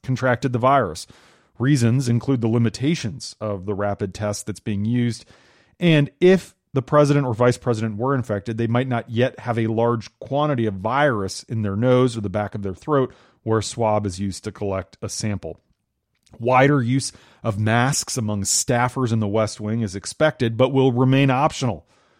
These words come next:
Relatively few staffers who interact frequently with the president wear masks. In fact, one who did, the Deputy National Security Advisor, Matt Pottinger, has drawn snickers from colleagues for doing so. Trump himself has never worn a face mask in public during the pandemic,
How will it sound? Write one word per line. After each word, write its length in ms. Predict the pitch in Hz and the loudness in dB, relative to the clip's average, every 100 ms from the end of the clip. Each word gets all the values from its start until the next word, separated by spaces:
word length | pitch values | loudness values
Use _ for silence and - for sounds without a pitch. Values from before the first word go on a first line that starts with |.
| _ _ | _ _
Relatively 540 | 117 123 113 117 104 | 0 0 0 -2 -2
few 240 | 92 - 120 | -4 -4 -4
staffers 500 | - 107 101 110 107 | -2 -4 -2 -6 -8
who 120 | 110 | -6
interact 340 | 107 107 101 | -4 -2 -4
frequently 460 | - - 117 117 101 | -6 -10 -8 -8 -6
with 180 | 98 110 | -6 -6
the 80 | 160 | -8
president 440 | 101 92 90 92 | -8 -8 -8 -8
wear 160 | 95 92 | -8 -6
masks. 420 | 90 95 - - - _ _ | -6 -8 -10 -14 -16 _ _
In 80 | 113 | 0
fact, 180 | 139 113 | 2 2
one 220 | 113 135 | 2 2
who 100 | 123 | 2
did, 300 | 104 127 107 | 2 2 2
the 60 | |
Deputy 340 | 101 117 131 107 | 0 0 0 0
National 340 | 107 110 120 | 0 0 -4
Security 380 | 107 - 123 120 | -8 -6 -2 -2
Advisor, 340 | 107 98 95 | 0 -2 -2
Matt 280 | 98 104 104 | -2 -2 -4
Pottinger, 480 | - 110 120 95 98 - _ _ | -6 -6 -4 -6 -8 -10 _ _
has 100 | 123 | -6
drawn 240 | 113 143 117 | 0 2 2
snickers 680 | - - 151 170 170 101 | 2 2 4 4 0 -4
from 200 | - 113 | -4 -6
colleagues 480 | 107 123 139 120 98 | -4 0 2 2 -4
for 100 | - | -8
doing 380 | 104 101 131 147 | -6 -2 -2 -2
so. 320 | - 90 78 - - _ _ _ | -6 -12 -12 -18 -20 _ _ _
Trump 260 | - 147 139 | -2 0 0
himself 420 | 120 110 135 165 | -2 -2 0 0
has 120 | 123 | 0
never 220 | 113 113 120 | -2 0 0
worn 240 | 104 107 | -2 -4
a 40 | 95 | -4
face 340 | - 110 - | -4 -4 -2
mask 300 | 117 110 - | -2 -2 -2
in 100 | 101 | -6
public 460 | - 139 131 123 - | -2 2 2 0 0
during 260 | 131 139 | 0 2
the 80 | 131 | 0
pandemic, 500 | - 104 101 104 113 | 0 -2 0 0 -2